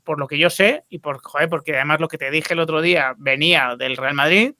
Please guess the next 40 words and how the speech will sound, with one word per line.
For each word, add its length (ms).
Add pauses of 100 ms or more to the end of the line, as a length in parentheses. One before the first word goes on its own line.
(720)
el 100
Madrid 280
era 100
perfectamente 460
consciente 340
de 100
cuáles 240
eran 80
los 120
planes 200
de 80
Nacho, 240
¿no? 160 (640)
Y, 560
oye, 400
y 180
en 100
el 160
caso 260
incluso 340
de 100
que 80
lo 60
hubiese 180
utilizado 380
el 60
Madrid, 380 (200)
joder, 340
yo 160
me 80
alegro 380
que 500
le 60
haya 160
servido 260
el 60
Madrid 260
para 200
conseguir 360
eso. 200